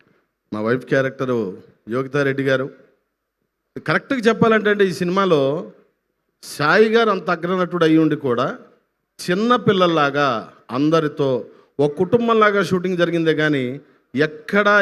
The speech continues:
ఎవ్వరికి కోఆర్డినేషన్ లేకుండా జరగలేదు సార్. హండ్రెడ్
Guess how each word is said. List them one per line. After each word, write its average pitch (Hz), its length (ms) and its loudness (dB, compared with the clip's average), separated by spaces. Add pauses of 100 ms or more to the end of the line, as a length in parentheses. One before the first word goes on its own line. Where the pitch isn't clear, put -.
(180)
ఎవ్వరికి 175 580 0 (640)
కోఆర్డినేషన్ 202 600 2
లేకుండా 156 340 -2
జరగలేదు 139 400 -2
సార్. 139 160 -4 (580)
హండ్రెడ్ 190 280 2